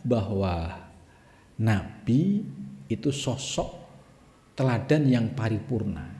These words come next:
Ya, ala kafatil kholqi, ini teladan yang paling paripurna dalam akhlakul karimah. Ya, sehingga walidalik, karena itu,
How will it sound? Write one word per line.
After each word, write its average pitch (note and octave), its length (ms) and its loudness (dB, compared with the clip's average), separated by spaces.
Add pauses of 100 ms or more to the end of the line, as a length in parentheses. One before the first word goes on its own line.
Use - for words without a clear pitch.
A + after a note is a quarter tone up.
(540)
Ya, G2+ 240 -2
ala A2+ 240 2
kafatil C3 480 2
kholqi, B2 640 0
ini E3+ 320 0 (240)
teladan C#3 560 4
yang B2+ 400 2
paling G#3 400 4
paripurna C3 1120 0
dalam A#2 320 2
akhlakul D3 560 2
karimah. - 720 -8 (3750)
Ya, G2+ 160 0
sehingga C4 480 12
walidalik, G3+ 640 12
karena F3+ 340 8
itu, C#3 300 4